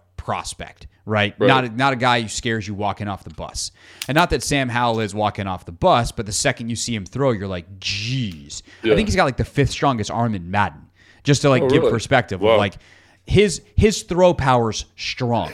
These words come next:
Speaker 2: <laughs>
Speaker 1: Sam Howell was a fifth round pick because he, his, his mental processing and his accuracy were not up to what his physical tools were.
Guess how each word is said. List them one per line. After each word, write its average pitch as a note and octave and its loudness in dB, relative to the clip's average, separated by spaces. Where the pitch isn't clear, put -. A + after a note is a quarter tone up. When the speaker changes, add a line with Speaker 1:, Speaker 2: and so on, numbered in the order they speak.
Speaker 2:
<laughs> A2+ -10
Speaker 1:
Sam G3+ 2
Howell F#3+ 2
was D3 0
a B2+ -2
fifth D3+ -4
round C3+ -4
pick C#3+ -2
because A2+ -4
he, A#2+ -6
his, A2+ -6
his A#2+ -6
mental D3+ -4
processing C3 -4
and G#2 -8
his G2 -8
accuracy G#2+ -2
were A#2+ 0
not C3+ 0
up C3 -2
to A#2+ -6
what A2 -2
his G#2 -6
physical G#2 -6
tools A2+ -2
were. C2 -12